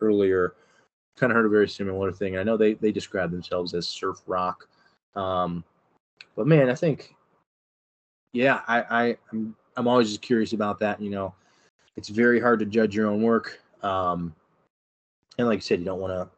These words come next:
pigeonhole yourself into one, you know, place,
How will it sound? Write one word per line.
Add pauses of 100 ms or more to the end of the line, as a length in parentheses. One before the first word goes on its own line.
(120)
pigeonhole
yourself
into
one, (840)
you
know, (220)
place,